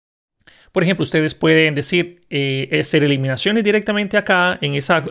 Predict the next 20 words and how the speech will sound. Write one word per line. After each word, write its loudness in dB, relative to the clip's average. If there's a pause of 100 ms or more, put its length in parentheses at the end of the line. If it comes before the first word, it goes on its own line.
en -4
ese 0
update -2 (420)
y -6
reciben 2
siempre -2
el -2
mismo -2
callback 0
function -2
donde -2
el 0
argumento 0
es 0
el -2
estado 0
actual 0
de 0
la -2
señal, -2